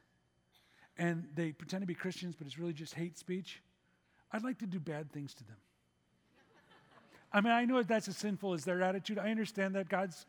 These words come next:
helping me, but they're doing such damage to the rest of us trying to love people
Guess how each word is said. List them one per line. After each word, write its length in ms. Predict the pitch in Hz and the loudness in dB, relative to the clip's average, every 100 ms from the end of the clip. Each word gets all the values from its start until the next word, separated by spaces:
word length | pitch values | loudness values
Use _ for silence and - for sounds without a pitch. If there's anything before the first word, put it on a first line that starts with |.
| - | -4
helping 320 | 165 185 214 | -2 -2 -2
me, 220 | 202 214 - - - - _ | 0 -2 -4 -18 -20 -20 _
but 240 | - 208 156 | 0 0 2
they're 220 | 220 262 | 2 2
doing 260 | 196 233 202 | 2 0 0
such 380 | - 240 - | 0 -4 -4
damage 400 | 226 214 226 165 | -2 0 0 -4
to 60 | - | -4
the 80 | 185 | -2
rest 240 | 208 - | -2 -2
of 80 | 180 | -6
us 80 | 170 | -4
trying 220 | 202 214 | -2 -2
to 40 | |
love 300 | 180 202 208 | 0 0 0
people 400 | - 160 - 156 | -4 -4 -4 -8